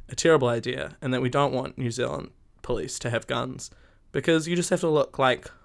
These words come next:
overseas at how fucked things are over there. And it's like, it's just not the direction that I want our country to go in.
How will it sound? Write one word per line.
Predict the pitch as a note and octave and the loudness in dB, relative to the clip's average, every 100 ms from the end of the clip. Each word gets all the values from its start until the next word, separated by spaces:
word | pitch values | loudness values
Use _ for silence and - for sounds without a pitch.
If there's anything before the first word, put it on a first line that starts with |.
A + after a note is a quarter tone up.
| _ - | _ 2
overseas | C3 B2+ C3+ B2+ A#2 | 2 2 2 2 0
at | |
how | A#2+ B2 A#2+ B2 - _ - _ _ _ | -4 -2 -2 -4 -12 _ -20 _ _ _
fucked | _ - D#3+ - | _ 6 6 4
things | - B2+ C3+ | -4 -4 -2
are | B2 A#2+ | 0 2
over | A#2+ A#2+ | 0 -2
there. | A#2+ B2+ - B2 - _ _ | -2 -2 -4 -8 -20 _ _
And | B2+ | -2
it's | C3+ B2+ | -2 0
like, | C3 B2+ B2+ - _ - - - _ - _ _ | 2 2 -2 -12 _ -20 -20 -20 _ -20 _ _
it's | - E3+ - | -4 -2 0
just | G3+ | 2
not | F#3+ D3+ | 4 4
the | |
direction | D3 C#3+ A2 C3 | 4 4 4 0
that | B2 B2+ | 0 0
I | A#2+ | 0
want | A#2+ A#2+ - - _ - | 0 0 -4 -14 _ -4
our | A#2+ | -4
country | - A#2 B2+ | -4 -6 -4
to | A#2 | 0
go | A#2+ C3 | 2 2
in. | G3+ C4 | -2 -8